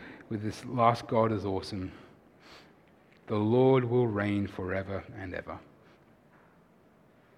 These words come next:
There is no more Pharaoh. That Pharaoh was dead at the bottom of the sea. He thought he was a god. He was just a man, just an earthly king.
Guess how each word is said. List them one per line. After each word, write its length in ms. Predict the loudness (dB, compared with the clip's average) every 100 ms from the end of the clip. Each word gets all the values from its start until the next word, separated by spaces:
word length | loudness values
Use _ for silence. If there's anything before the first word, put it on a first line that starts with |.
| _ _ -8
There 120 | -4
is 140 | -4 -2
no 140 | 0
more 200 | 0 0
Pharaoh. 360 | -2 -2 -2 -6 -16 -20 -20 _ -14
That 180 | -12 -6
Pharaoh 220 | -2 0
was 180 | -2 -2
dead 260 | 0 -2 -2 -10
at 80 | -8
the 60 |
bottom 240 | -4 -2 -2
of 80 | -2
the 60 |
sea. 220 | -2 -2 -2 -12 -20 -20 -20 _ -20 _ _ _ _ _ _
He 160 | -2 0
thought 260 | 2 2 6
he 60 |
was 140 | 4 4
a 40 |
god. 340 | 2 2 2 -2 -16 -20 -20 -20 -20 _ _ _ _ -20 -14
He 60 |
was 80 | -14
just 120 | -14
a 60 | -10
man, 300 | -4 -2 -4 -8 -20 -20 -20 _ _ _ _
just 200 | -8 -2
an 120 | -2 0
earthly 520 | 0 0 0 -2 -4 -8 -18 -18
king. 340 | -10 -4 -4